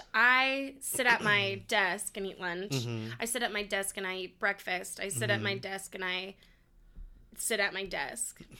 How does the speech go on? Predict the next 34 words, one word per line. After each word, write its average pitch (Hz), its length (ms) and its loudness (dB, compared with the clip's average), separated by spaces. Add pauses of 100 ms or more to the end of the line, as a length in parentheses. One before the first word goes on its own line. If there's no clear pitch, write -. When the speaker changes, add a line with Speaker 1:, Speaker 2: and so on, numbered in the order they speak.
(1500)
Speaker 2:
All 135 280 -14
right. 202 460 -12
Speaker 1:
So 196 520 -4 (320)
that's, - 540 -4 (220)
that 220 200 2
is 208 460 -4 (240)
Speaker 2:
It's, 240 320 -6 (100)
I 214 80 -4
mean, 214 220 2
I 196 100 2
guess 226 300 2
it 147 80 0
is, 131 560 -2
um, 113 460 -4 (1500)
at 156 140 -2
the 143 80 4
last 117 440 2
place - 280 -6
that - 140 -12
I 78 100 -10
worked, - 360 -12
the - 80 -14
tech - 240 -8
company 113 380 -8
that 107 120 -14
I 76 80 -14
can't - 300 -16
say 139 100 -10
the 147 100 -14
name 143 200 -14
of, - 140 -14
I - 40 -12
don't - 220 -14
think. - 320 -12